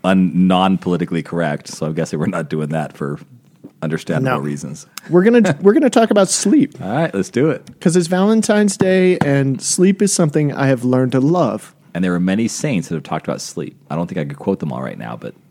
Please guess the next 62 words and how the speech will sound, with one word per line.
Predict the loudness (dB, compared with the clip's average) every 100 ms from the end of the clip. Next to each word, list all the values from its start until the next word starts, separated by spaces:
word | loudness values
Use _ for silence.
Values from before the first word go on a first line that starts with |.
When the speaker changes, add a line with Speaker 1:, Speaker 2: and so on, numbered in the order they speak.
| -10
Speaker 2:
Oh, | -2 0
is | 0
Speaker 1:
Teresa, | 0 0 0
Speaker 2:
it? | -10 -6
Speaker 1:
well, | -4
Teresa | -2 -2 -2
Little | -2 0
Flowers, | 0 2 2 0 -2
Saint | -8
Thomas | -8 -12
Aquinas, | -10 -8 -8 -10
right? | -10 -10 -14 -20 -20 -12
Speaker 2:
Oh, | -8 -4
boy. | -2
Speaker 1:
They | -2
all | 0
talked | -2
about | -2 -4
naps | -4 -6 -6
and | -10
sleep | -8 -8 -6
and | -8
things | -10
like | -14
that. | -16 -18 _ _ -6
All | 0
right, | 2
Speaker 2:
Well, | 2
Speaker 1:
we |
can | 2
get | 4
into | 4 4
it. | 2
Let's | -2
see | 2 2
what | 4
you're | 4
doing. | 4 4
Speaker 2:
Yeah, | 6 6
if | 4 4
you | 6 4
can, | 4
Speaker 1:
Where | 4 6
are |
we |
going | 6 4
Speaker 2:
you | 6
Speaker 1:
with | 6
Speaker 2:
can | 8
Speaker 1:
this? | 8
Speaker 2:
give | 6
me |
some | 4
of | 4
that. | 4 2 0 -2 -14 -20 -20 -20
Speaker 1:
<laughs> | -20 -20 -4
Speaker 2:
I | 0 2
just | 2 2
want | 2 2 2 -2 _ _ -20 _ _ _ _ _ _ -10
to | 2 6 6 4 2
explore | -4 -4 -4 -4 0 2 4 2 0 -2 _
images | 0 2 2 2 0 0 -2 -6